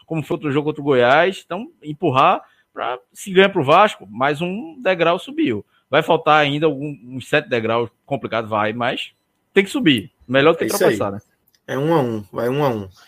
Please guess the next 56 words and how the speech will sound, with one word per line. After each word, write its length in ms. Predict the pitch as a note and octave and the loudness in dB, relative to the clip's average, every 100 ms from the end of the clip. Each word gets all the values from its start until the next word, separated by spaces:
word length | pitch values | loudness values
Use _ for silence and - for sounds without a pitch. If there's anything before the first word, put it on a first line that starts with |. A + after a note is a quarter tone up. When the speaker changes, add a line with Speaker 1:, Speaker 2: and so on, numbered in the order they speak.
| _ - | _ -8
Speaker 2:
Não 60 | |
sei 100 | - F#3+ | -2 2
quem 100 | - | 4
foi 120 | F3 | 4
que 60 | |
comentou 320 | E3+ D#3 D3 C#3+ | 4 4 4 2
no 80 | |
chat 280 | C#3 C3 C3 | 2 0 0
aí, 140 | B2 C3+ | 0 0
eu 120 | C#3+ | 0
já, 300 | C3 B2 A2 _ _ | 2 2 -2 _ _
já, 300 | - A#2 - | -8 -6 -4
já 160 | G#2+ A#2 | -6 -8
sumiu 300 | - A#2 A#2+ | -6 -6 -8
aqui 80 | A2+ | -8
pra 140 | A#2 | -6
mim, 100 | A2 | -6
dizendo 220 | A#2+ C3 | -4 -4
que 220 | C3 C3+ - - - _ C#3+ | -4 -6 -6 -18 -20 _ 4
domingo 300 | E3+ F#3 G#3 | 4 6 4
é 60 | |
final. 440 | G3+ G#3 C#3 A#2+ A#2+ | 4 4 4 4 2
Vou 120 | F#3 | 4
dar 100 | A3+ | 6
um 40 | |
recado 360 | C#4 - D#3 C3+ | 6 6 4 2
aqui, 200 | - A2+ | -2 -6
meu 100 | G#2+ | -8
amigo. 220 | F#2 - - | -10 -18 -16
Speaker 1:
Final. 340 | G#4 A2 C3 | -6 -4 2
Speaker 2:
Só 120 | A3+ | 4
tem 140 | C4+ C4+ | 6 6
duas 200 | D4 C#4 | 8 8
opções. 680 | C#4 - F#3 F#3+ D#3 - _ _ - | 6 6 4 2 0 -8 _ _ 4
Ou 140 | G#3+ | 6
é 40 | B3 | 6
final 360 | B3 F#3+ G3+ | 4 6 8
ou 60 | B3 | 8
é 40 | |
cumprimento 420 | B3 B3+ A#3+ A#3+ A#3+ | 6 0 0 0 0
de 80 | |
tabela. 440 | A#3 G3+ C#3 C3 A#2+ | 0 2 4 2 2
O 80 | C#3+ | 2
Náutico, 260 | G#3 - | 2 2
a 20 | E3+ | -6
equipe 180 | A3+ | -6
Speaker 1:
É. 40 | G3 | -2
Speaker 2:
final 220 | A3 G3 | 4 4
do 80 | E3 | 4
campeonato 420 | F3 E3 F3+ F3+ | 0 2 2 2
não 80 | G3+ | 0
tem 140 | A3 | 2
mais 180 | C4 A#3 | 4 4
jogo 240 | G3 F3+ E3+ | 6 6 4
tranquilo, 420 | E3 D#3+ D3+ C3+ | -2 -2 -2 -2
não. 220 | A2 | -4